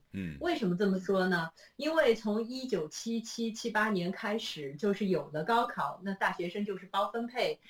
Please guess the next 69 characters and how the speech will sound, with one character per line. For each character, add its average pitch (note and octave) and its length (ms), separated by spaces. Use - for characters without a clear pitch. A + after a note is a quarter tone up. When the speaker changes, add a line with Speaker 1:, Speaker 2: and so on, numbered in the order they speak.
Speaker 2:
然 G3 120
后 A#3+ 100
出 D4 200
来 C#4 160
就 A3+ 160
是 G#3 100
国 F#3+ 160
家 B3+ 220
干 B3+ 260
部， D#3+ 240
Speaker 1:
嗯。 - 60
Speaker 2:
而 A#3+ 200
且 E3 400
这 G#3+ 220
个 F3+ 240
就 F#3+ 120
是 F#3 140
大 G#3 220
学 E3 280
的 F#3+ 200
这 F#3+ 160
个 F3 100
资 G#3+ 220
源 F#3 180
又 G3+ 140
非 B3 180
常 F#3 180
稀 A#3+ 240
缺， A3 300
Speaker 1:
嗯。 C3+ 60
Speaker 2:
所 G#3 200
以 A#3 160
叫 F#3+ 240
做 E3+ 260
“千 B3+ 300
军 B3 240
万 G#3+ 180
马 D3 220
过 F#3+ 240
独 D#3 200
木 F#3+ 200
桥”。 D3+ 440
Speaker 1:
嗯。 E3 180
Speaker 2:
那 D4+ 240
我 F3+ 260
们 F#3+ 200
那 D#4 180
个 G#3 140
时 D#3 160
候， E3 180
我 D#3+ 140
们 F3+ 180
高 B3 180
考 D3 220
的 D#3 80
那 F3 180
时 - 160
候， D#3 220
那 G#3+ 100
大 G#3+ 200
学 F3 200
生 G#3 200
还 D#3+ 160
叫 F#3 220
做 D3+ 240
“天 B3 300
之 A3+ 180
骄 G#3+ 260
子”。 D3 300